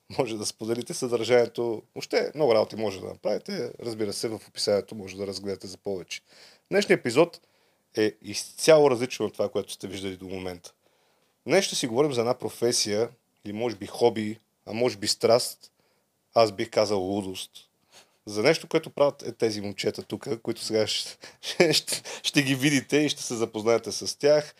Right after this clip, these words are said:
Митко, Сашо и Тони са ни дошли на гости, за да ни разкажат какво е това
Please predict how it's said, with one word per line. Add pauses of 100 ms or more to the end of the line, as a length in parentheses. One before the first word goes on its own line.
(320)
Митко, (180)
Сашо
и
Тони
са
ни
дошли
на
гости,
за
да
ни
разкажат (320)
какво
е
това